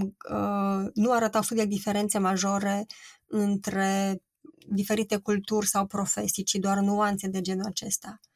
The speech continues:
Părea să fie la fel de frecvent și în alte țări, uh, din Europa, în afara Europei, sindromul burnout, cum ziceam,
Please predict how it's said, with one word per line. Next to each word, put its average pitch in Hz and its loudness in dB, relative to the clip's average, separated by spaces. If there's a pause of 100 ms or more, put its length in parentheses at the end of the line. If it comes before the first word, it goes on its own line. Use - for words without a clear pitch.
(540)
Părea 220 4
să 220 0
fie 214 2
la 202 4
fel 214 0
de 208 2
frecvent 196 0
și - 0
în 202 0
alte 190 0
țări, 190 -2
uh, 185 -2
din 190 2
Europa, 180 0
în 196 -2
afara 202 0
Europei, 196 -2
sindromul 190 0
burnout, 214 2
cum 208 -2
ziceam, 214 0